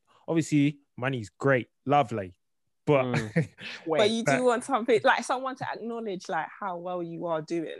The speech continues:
Speaker 1: Hundred
Speaker 3: It's
Speaker 1: percent.
Speaker 3: like you going to work every day in the midst of a pandemic, and then your manager is here stressing you out. Like, you're not even gonna say, like, "Well done." Like, if,
Speaker 2: Mm.
Speaker 3: like, acknowledge that I've done okay. Like, of course, yes, you're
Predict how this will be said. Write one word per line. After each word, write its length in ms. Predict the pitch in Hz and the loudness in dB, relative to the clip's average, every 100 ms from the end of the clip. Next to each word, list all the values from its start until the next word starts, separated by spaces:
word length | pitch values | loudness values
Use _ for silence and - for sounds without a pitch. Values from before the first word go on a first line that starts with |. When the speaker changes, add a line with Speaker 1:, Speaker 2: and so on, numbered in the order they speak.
| - _ _ | -16 _ _
Speaker 1:
Hundred 300 | - 120 113 | -10 -10 -4
Speaker 3:
It's 160 | - 226 | 0 4
Speaker 1:
percent. 220 | 254 269 | 4 2
Speaker 3:
like 140 | 220 247 | -2 -4
you 160 | 240 | -2
going 280 | 233 220 226 | 0 0 -2
to 100 | 220 | -4
work 260 | 202 208 208 | -4 -4 -4
every 220 | 185 175 175 | -6 -4 -4
day 180 | 170 | -4
in 60 | 165 | -6
the 60 | 165 | -6
midst 220 | 180 - | -6 -6
of 80 | 175 | -8
a 100 | 165 | -6
pandemic, 640 | 196 165 180 175 113 - - | -2 2 4 4 2 -2 0
and 160 | 170 | 2
then 200 | 165 165 | 4 4
your 120 | 165 | 4
manager 400 | 165 175 175 165 | 4 2 2 2
is 100 | 165 | 2
here 160 | 208 175 | 0 -2
stressing 440 | - - 170 170 160 | 0 -4 -2 -2 2
you 140 | 170 | 4
out. 180 | 170 - | 4 4
Like, 140 | - | 2
you're 120 | 165 | 2
not 140 | 175 180 | 4 4
even 220 | 180 165 | 2 2
gonna 180 | 170 165 | -2 -2
say, 300 | - 170 160 | 0 2 4
like, 240 | 143 135 - _ _ | 4 2 0 _ _
"Well 180 | 175 170 | 4 4
done." 380 | 170 196 156 147 - - | 4 0 0 -4 -8 0
Like, 240 | 139 - _ _ _ 120 117 | 0 0 _ _ _ -6 -2
if, 100 | 113 | 0
Speaker 2:
Mm. 60 | 110 | 2
Speaker 3:
like, 280 | 220 - - | 2 0 -4
acknowledge 500 | 214 233 220 240 226 | -2 0 -2 0 -2
that 120 | - | -4
I've 140 | 180 - | -8 -4
done 180 | 190 - | -6 -4
okay. 400 | 175 175 208 175 | -8 -6 -4 0
Like, 140 | 156 - | 0 0
of 160 | 214 - | -4 -4
course, 320 | - 240 - | 0 0 2
yes, 260 | 214 202 - | -2 -4 -6
you're 120 | 185 | -4